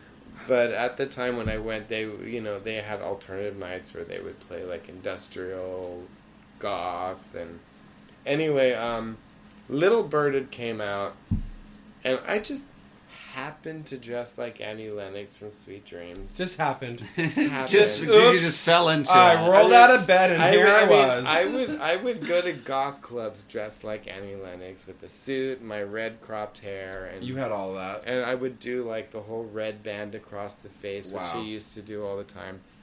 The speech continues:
Speaker 1: And it came on, and I, and at the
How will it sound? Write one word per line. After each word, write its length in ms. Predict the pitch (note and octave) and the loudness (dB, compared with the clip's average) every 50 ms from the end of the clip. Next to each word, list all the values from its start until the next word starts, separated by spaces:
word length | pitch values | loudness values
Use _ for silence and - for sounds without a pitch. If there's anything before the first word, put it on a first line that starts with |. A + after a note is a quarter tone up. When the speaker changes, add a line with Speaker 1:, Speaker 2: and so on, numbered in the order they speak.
| _ _ _ _ _ _ _ _ _ _ _ _ _ - | _ _ _ _ _ _ _ _ _ _ _ _ _ -8
Speaker 1:
And 480 | C3+ C3 C3 C3 B2+ B2+ B2+ B2+ B2 - - - - | -6 -4 -2 -2 -2 -2 -2 -4 -6 -10 -16 -16 -12
it 160 | - D3 C3+ | -12 -12 -12
came 340 | - - C#3+ D3 D#3 E3 D#3 | -12 -12 -10 -8 -8 -8 -8
on, 340 | C3+ B2 B2 B2 B2+ C3 C3 | -8 -8 -8 -8 -6 -6 -6
and 220 | B2 G#2+ A2+ A2 G#2 - | -8 -10 -10 -14 -12 -10
I, 260 | A#2 C3+ C3+ C3+ B2+ - - _ - | -8 -6 -6 -6 -8 -10 -14 _ -12
and 320 | - C3 B2+ B2+ B2+ B2 A#2 - _ _ _ _ _ _ _ _ _ _ _ _ _ _ - | -8 -8 -6 -6 -8 -10 -14 -18 _ _ _ _ _ _ _ _ _ _ _ _ _ _ -10
at 220 | B2+ C3 C3 - | -8 -8 -8 -6
the 280 | - C3 B2 B2 A#2+ | -6 -4 -4 -4 -6